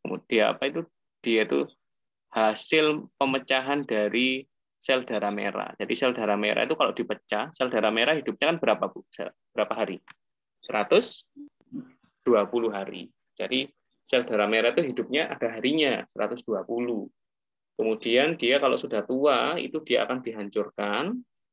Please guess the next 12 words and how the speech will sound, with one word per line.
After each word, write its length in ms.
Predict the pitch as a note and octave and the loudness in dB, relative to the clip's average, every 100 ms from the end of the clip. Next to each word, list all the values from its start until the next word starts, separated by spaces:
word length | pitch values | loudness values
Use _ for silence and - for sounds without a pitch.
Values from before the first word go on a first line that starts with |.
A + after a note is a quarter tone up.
| _ | _
hasil 240 | A2 C#3 | -4 0
metabolitnya 880 | C3 C3 C3 C3 A#2 E3 - C#3+ C#3+ | 2 2 0 0 0 0 0 0 -2
bilirubin. 720 | - A2 A2+ A2+ - G#2 F#2+ - | -4 -4 -4 -6 -8 -8 -8 -10
Siapa 240 | - F3 F#3 | -2 2 4
yang 160 | F3 E3+ | 2 0
berfungsi 400 | B2 C#3+ C#3 C#3+ | -6 -6 -2 -2
mengeluarkan 560 | C#3 C#3 C3+ - C#3 B2+ | 0 0 0 0 -6 -4
bilirubin? 560 | A2 A2+ A#2 A2 G#2+ - _ _ | -4 -2 -2 -2 -4 -6 _ _
Liver, 560 | - C3 B2+ - G2 - _ _ _ _ | -2 -2 0 0 0 -2 _ _ _ _
ya, 320 | G#2+ G#2+ B2+ _ _ A#2 | -8 -8 -10 _ _ -6
fungsi 320 | A2+ - G#2+ | -4 -4 -4
hati. 480 | F#2+ - G#2+ G#2+ | -4 -10 -8 -8